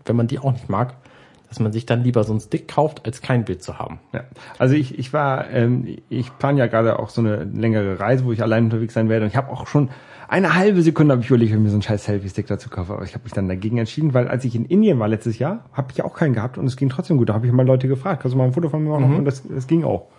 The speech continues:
Speaker 2: Und ich bin ja auch relativ schnell, ich komme den Leuten schon hinterher, wenn die mit meinem Telefon abhauen.
Speaker 1: <laughs> Sehr gut.
Speaker 2: Ähm, und was ich dann doch, äh, was ich habe, ist noch so ein kleines Stativ, wo ich das iPhone reinmachen kann und das irgendwo hinstellen kann.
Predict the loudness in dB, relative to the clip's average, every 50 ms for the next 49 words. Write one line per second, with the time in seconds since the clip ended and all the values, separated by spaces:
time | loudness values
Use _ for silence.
0 | -20 -20 -20 -20 -20 -20 -20 -20 -20 -20 _ _ _ _ _ -16 -10 -8 -8 -6
1 | -8 -8 -4 -2 0 0 0 2 2 2 2 2 0 -4 -2 0 0 0 0 0
2 | -2 0 0 2 2 2 2 0 0 2 2 2 2 2 2 2 2 2 2 0
3 | 0 -2 -2 -4 -4 -6 -6 -8 -8 -6 -6 -8 -8 -8 -10 -12 -12 -12 -14 _
4 | -20 -20 -20 -10 -6 -6 -6 -6 -6 -10 -10 -10 -10 -10 -12 -16 -20 -20 _ -16
5 | -14 -14 -14 -14 -16 -18 -20 -20 -6 0 0 2 4 2 2 2 2 2 2 2
6 | 4 4 6 6 6 4 4 2 -2 -4 0 2 2 2 2 0 0 0 0 2
7 | 2 2 2 2 2 2 4 4 2 2 0 0 0 0 0 0 2 2 2 2
8 | 2 2 0 0 2 0 0 0 0 0 0 0 -2 0 -2 0 2 0 0 2
9 | 2 2 2 0 -2 -2 -2 -2 -2 -2 -2 -4 -4 -4 -2 0 2 4 2 2
10 | 2 0 0 0 0 -2 -6